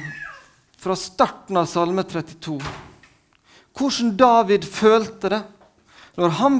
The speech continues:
prøvde å skjule sin synd. Han hadde tatt en annen manns kone, og han hadde fått til at den egentlige mannen til denne dama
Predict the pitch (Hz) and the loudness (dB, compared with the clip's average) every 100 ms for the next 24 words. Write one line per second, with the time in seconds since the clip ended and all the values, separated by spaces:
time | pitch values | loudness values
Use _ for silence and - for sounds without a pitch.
0 | - 240 240 233 - 196 160 - 220 233 | 2 2 2 0 0 0 0 -2 0 0
1 | 247 196 190 202 185 180 170 135 135 - | 2 2 0 -4 -6 -4 -8 -8 -14 -20
2 | _ _ _ _ _ _ _ _ _ _ | _ _ _ _ _ _ _ _ _ _
3 | _ _ _ _ - _ _ - - _ | _ _ _ _ -20 _ _ -20 -20 _
4 | _ - - _ 165 165 170 170 - - | _ -20 -20 _ -2 0 0 -2 -4 -8
5 | 220 - _ 185 170 - 190 190 180 156 | -8 -10 _ -6 -6 0 0 0 -4 -2
6 | 165 160 143 - - 147 160 - - _ | -2 -2 -6 -12 -10 -8 -8 -12 -20 _
7 | _ _ _ _ _ _ _ _ _ _ | _ _ _ _ _ _ _ _ _ _
8 | _ _ _ - 151 160 165 170 - 190 | _ _ _ -4 -2 0 -2 -4 -8 -14
9 | - - 214 165 160 - 151 - - _ | -14 -6 -4 -4 -4 -6 -8 -10 -20 _
10 | _ - _ - _ - 175 180 226 196 | _ -20 _ -20 _ -4 -4 4 6 6
11 | 165 160 196 185 190 170 151 147 151 - | 2 0 0 4 2 2 0 -4 -8 -8
12 | 156 151 165 156 156 156 143 | -4 -2 -2 0 0 0 -2